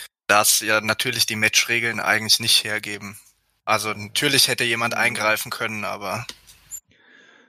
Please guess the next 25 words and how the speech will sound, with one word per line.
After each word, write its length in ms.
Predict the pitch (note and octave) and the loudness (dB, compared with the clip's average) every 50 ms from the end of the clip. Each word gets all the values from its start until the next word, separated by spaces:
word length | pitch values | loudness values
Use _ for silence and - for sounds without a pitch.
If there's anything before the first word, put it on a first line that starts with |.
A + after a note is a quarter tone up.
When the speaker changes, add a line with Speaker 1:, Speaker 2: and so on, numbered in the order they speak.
| _ _ _ - | _ _ _ -6
Speaker 2:
Ja, 80 | G2+ F#2+ | -4 -2
auf 180 | F#2+ F#2 F2+ | -2 -2 -4
sowas 440 | - - A2+ G#2 G#2+ G#2+ - - - | -4 -6 -2 2 2 2 2 0 -2
wär's 300 | A2 G2+ G2 F#2+ - - | 0 0 0 0 0 -2
dann 580 | - A2+ G2+ G2 G2+ G2+ G2+ G2 G2+ G2 F#2+ G2 - | 0 0 0 0 -2 -6 -6 -6 -6 -8 -8 -10 -8
wahrscheinlich 540 | - G2 F#2 - - G2+ G2+ G#2 G#2 G2 - | -8 -8 -8 -8 -10 -8 -8 -8 -8 -8 -10
hinausgelaufen. 920 | - F#2+ G2 A2+ C#3 E3+ F3+ - - F3 D#3+ D#3 D#3 D#3 D3 F3 F3 - _ - - - - - - - | -12 -8 -2 2 2 2 2 0 0 4 8 8 8 8 6 2 -10 -12 _ -20 -20 -20 -20 -20 -8 2
Aber 320 | - C#3 D#3 E3+ F#3+ F3 | 6 8 8 10 8 8
nun 220 | D#3+ D#3 D3+ D3 | 6 4 0 0
sollten 280 | C#3 D#3 D#3 E3+ G#3+ F#3+ | 4 6 6 6 6 2
sie 100 | D#3 D#3+ | 4 6
ja 140 | D#3 D3 C#3+ | 8 8 8
ihre 880 | D3 - D#3 C#3+ C#3+ C#3 C3+ C3+ C3 C3 B2+ B2+ B2+ B2+ B2+ B2+ A#2+ - _ _ _ _ _ _ _ _ _ _ _ _ _ _ - | 8 4 2 0 2 2 4 4 6 6 6 6 6 6 6 4 2 0 _ _ _ _ _ _ _ _ _ _ _ _ _ _ -6
Momente 520 | A#2 B2 C3 C3 C3+ D3 D3 D3 C#3 C#3+ | -2 0 0 4 6 6 6 6 8 8
im 140 | B2+ A2+ A2+ | 6 6 6
Rampenlicht 680 | A2 C3 C3 C#3 - _ - A#2+ G#2+ G#2+ G2+ - - - | 6 6 4 4 4 _ -8 -6 -4 -4 -4 -4 -2 2
haben. 340 | C3+ D#3+ G3 G#3 C4 F#3 - | 4 4 4 4 2 -2 -6
Es 160 | B2+ - - | -8 -8 -10
sind 440 | B2 A#2+ A#2 A2+ A2+ A2+ G#2+ - _ - | -12 -12 -12 -10 -12 -12 -16 -18 _ -4
auch 240 | G#2+ G#2+ G#2+ - - | -2 -2 -2 -2 -2
nicht 180 | B2+ A#2 - - | -4 -2 -2 -2
<laughs> 160 | - - - | -4 -2 -4
so 60 | E3+ | -6
viele 520 | - - - - - C3 C3+ C#3+ D#3 D#3 | -6 -6 -8 -10 -10 -8 -6 -6 -4 -4
geworden. 680 | D3+ D3+ C#3 C3 C3+ C3+ C3 C3 C3+ C3+ C3+ B2+ - | -4 -4 -4 0 2 6 8 8 8 8 4 -2 -14